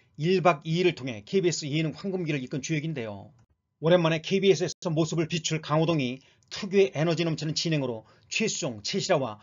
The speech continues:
어떤 호흡을 보일지 기대를 모읍니다. 한편 당신의 케이비에스, 우리의 오십 년은 백십 분간 생방송으로 진행됩니다. 최수종, 하이라 아들, 부모 향한 작심글,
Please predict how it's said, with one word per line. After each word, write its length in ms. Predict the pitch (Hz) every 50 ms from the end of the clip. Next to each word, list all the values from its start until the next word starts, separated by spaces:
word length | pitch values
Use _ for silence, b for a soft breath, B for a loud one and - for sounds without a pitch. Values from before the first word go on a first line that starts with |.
| b b b b
어떤 420 | 147 160 - - _ 214 202 185
호흡을 320 | 160 180 180 160 160 160
보일지 400 | 160 156 147 139 127 - 127 113
기대를 320 | _ - - - 147 139 139
모읍니다. 640 | 139 143 143 151 160 156 - 95 90 90 92 101 _ _ _ _ _ _ _ _ _ _ _ _ _
한편 480 | _ - 185 196 - - 170 147 143 147
당신의 360 | 143 - 165 165 160 180 175 160
케이비에스, 420 | - 180 185 180 175 - - 147
우리의 260 | 151 160 156 170 180
오십 280 | 175 170 165 156 160 180
년은 300 | 165 156 139 120 117 127 b b b b b _
백십 440 | - 165 160 - - - - _ -
분간 380 | 202 180 156 135 120 113 117 b b b
생방송으로 680 | b - - 196 196 185 180 175 170 151 147 131 123 120
진행됩니다. 760 | - - 139 131 127 139 143 147 139 104 90 90 90 92 98 _ _ _ _ _ _ _ _ _ _
최수종, 580 | - - 202 196 - - - 165 131 135 147 151 _ _ _
하이라 420 | - - 180 190 180 185 185 151
아들, 320 | 151 143 139 131 107 95 _ _ _ _ _ _ _ _
부모 300 | - 190 196 190 196 185
향한 340 | 175 170 156 139 123 120 -
작심글, 640 | - - 147 - - - 202 185 160 135 120 101